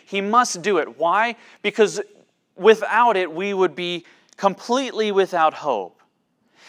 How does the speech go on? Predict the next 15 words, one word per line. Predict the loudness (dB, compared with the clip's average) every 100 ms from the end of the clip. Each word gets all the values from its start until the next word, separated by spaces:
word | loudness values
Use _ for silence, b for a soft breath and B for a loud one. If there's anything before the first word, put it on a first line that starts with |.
| B
It | 6 6
means | 6 2 2 0
that | 2
there's | 2 2 2
a, | 0
a | 0
certain | -4 -2 -2 -2
kind | -6 -6
of | -6
helplessness | -6 0 2 2 0 0 -6 -6 -6 -6 -10 B B B 2
that | 2 4
you | 0 2 2 0
and | 0 0
I | 2 4 2
face | 0 2 2 0 -2